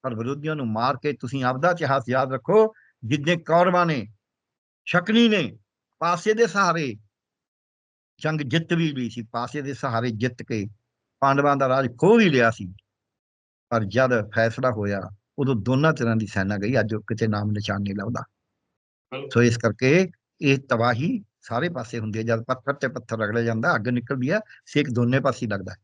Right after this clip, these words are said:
Speaker 1: ਇੱਕ ਪਾਸੇ ਕਦੀ ਵੀ ਨਹੀਂ ਲੱਗਦਾ। ਸੋ ਇਹ ਜਿਹੜੀ ਸਰਕਾਰ ਹੈ, ਜਿਹੜੀ ਬਹੁਤ ਵੱਡੇ ਹੰਕਾਰ 'ਚ ਪਈ ਹੋਈ ਹੈ, ਅਹ, ਇਹ ਅਹਮ, ਅਹਮ ਬ੍ਰਹਮਾ ਦੀ ਜਿਹੜੀ ਪੋਜੀਸ਼ਨ ਆ,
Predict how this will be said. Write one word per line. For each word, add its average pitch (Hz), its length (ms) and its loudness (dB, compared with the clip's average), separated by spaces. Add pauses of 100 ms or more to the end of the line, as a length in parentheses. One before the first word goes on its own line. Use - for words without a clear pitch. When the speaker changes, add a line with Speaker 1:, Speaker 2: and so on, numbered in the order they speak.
(100)
Speaker 1:
ਇੱਕ - 160 -12
ਪਾਸੇ 123 240 -4
ਕਦੀ 131 220 0
ਵੀ 170 100 2
ਨਹੀਂ 123 140 2
ਲੱਗਦਾ। 104 260 -6 (380)
ਸੋ 131 140 2
ਇਹ 143 180 4
ਜਿਹੜੀ 139 220 0
ਸਰਕਾਰ 117 500 2
ਹੈ, 104 140 -4 (340)
ਜਿਹੜੀ 165 200 4
ਬਹੁਤ 147 360 2
ਵੱਡੇ 131 200 0
ਹੰਕਾਰ 110 320 -2
'ਚ - 120 -12
ਪਈ 117 180 -4
ਹੋਈ 117 280 0
ਹੈ, 190 160 0
ਅਹ, - 720 -6 (160)
ਇਹ 170 400 4 (180)
ਅਹਮ, 139 380 4 (260)
ਅਹਮ 170 280 0
ਬ੍ਰਹਮਾ 135 340 -2
ਦੀ 123 160 -2
ਜਿਹੜੀ 120 180 -2
ਪੋਜੀਸ਼ਨ 104 440 -8
ਆ, 131 100 -4